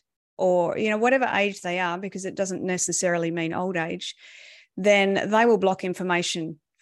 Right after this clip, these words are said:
You won't be able to see it, or they'll send you up the garden path. They'll show you a problem there when it's really somewhere else. Um,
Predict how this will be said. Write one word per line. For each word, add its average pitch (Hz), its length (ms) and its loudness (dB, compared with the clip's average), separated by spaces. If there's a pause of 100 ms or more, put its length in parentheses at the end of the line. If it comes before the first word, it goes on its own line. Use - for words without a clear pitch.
(180)
You 185 200 -2
won't 180 180 2
be 185 80 2
able 175 160 0
to 175 100 -8
see 175 280 2
it, 170 160 0
or 190 100 2
they'll 185 180 2
send 247 340 -2
you 202 120 -2
up 185 140 -4
the 180 80 -10
garden 170 320 -4
path. 170 400 -10
They'll 180 140 -2
show 208 240 -2
you 202 420 0 (460)
a - 60 -6
problem 185 440 0
there 180 360 4
when 180 140 2
it's - 160 -4
really 180 500 0 (120)
somewhere 175 400 0
else. 170 360 -2 (640)
Um, 190 500 0